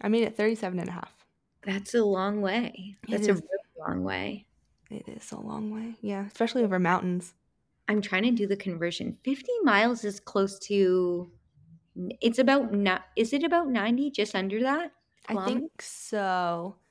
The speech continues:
Speaker 1: Yeah, 'cause a hundred K is sixty-two
Speaker 2: Right, okay.
Speaker 1: miles, so twelve miles less.
Speaker 2: How long does that take people?
Speaker 1: Well, it depends on the person. <laughs>
Speaker 2: Yeah,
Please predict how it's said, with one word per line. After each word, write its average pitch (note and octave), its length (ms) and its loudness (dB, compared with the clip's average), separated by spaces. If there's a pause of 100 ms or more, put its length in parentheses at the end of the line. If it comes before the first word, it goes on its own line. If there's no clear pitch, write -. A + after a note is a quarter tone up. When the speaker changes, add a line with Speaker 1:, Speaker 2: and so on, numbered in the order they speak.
(200)
Speaker 1:
Yeah, F#3+ 140 -2
'cause G3 140 -4
a F#3+ 60 -2
hundred A3 420 0
K G3+ 360 -2
is F#3+ 100 -6
sixty-two F#3+ 1700 -6 (360)
Speaker 2:
Right, E3 560 2
okay. F#3+ 100 0
Speaker 1:
miles, E3+ 540 -4 (180)
so F3 420 -4 (520)
twelve F#3 300 -2
miles F#3 320 -2
less. F#3 440 -6 (460)
Speaker 2:
How A4+ 280 0
long E4 220 4
does C4 160 4
that - 180 -2
take - 220 -8
people? - 440 -8 (560)
Speaker 1:
Well, E4 160 -2
it F4+ 80 -2
depends G#4+ 340 0
on G3 120 0
the F3 60 -2
person. F3 600 -4 (220)
<laughs> F4+ 80 4 (640)
Speaker 2:
Yeah, F#3+ 160 0